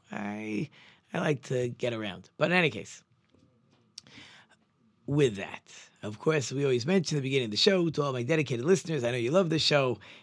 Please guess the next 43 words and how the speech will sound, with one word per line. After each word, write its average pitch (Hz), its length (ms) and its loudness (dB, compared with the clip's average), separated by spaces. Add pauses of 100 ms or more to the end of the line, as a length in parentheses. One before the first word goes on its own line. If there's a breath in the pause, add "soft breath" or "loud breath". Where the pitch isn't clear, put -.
(160 loud breath)
and 117 180 -6
you 117 60 -4
guys 127 280 0
know 127 80 -2
I 120 60 -2
need 127 180 -2
your 104 100 -4
help. 202 320 4 (340 soft breath)
We 127 80 -6
need 143 160 2
the 123 80 -2
show 139 220 2
to 113 80 -4
spread. 190 480 2 (480 soft breath)
Uh, 117 240 -4
we 120 100 -4
need 123 280 -2
to 113 260 -4
take 135 320 0
care 147 420 0
of 120 180 -6
the 113 120 -2
expenses 131 460 -4
in 107 60 -4
the 95 80 -6
studio. 175 540 4 (340 loud breath)
So 143 280 0
please 190 320 4
do 160 100 0
me 131 120 -4
a 107 40 -6
favor. 123 280 -2
Go 170 220 -2
to 165 60 2
my 143 120 -2
homepage. 113 560 -4 (220 soft breath)
Hit 208 360 2 (100)
that 143 320 2
donate 160 380 2
button. 127 440 -2 (300 soft breath)
Leave 101 200 -6
your 139 100 2
name. 175 540 4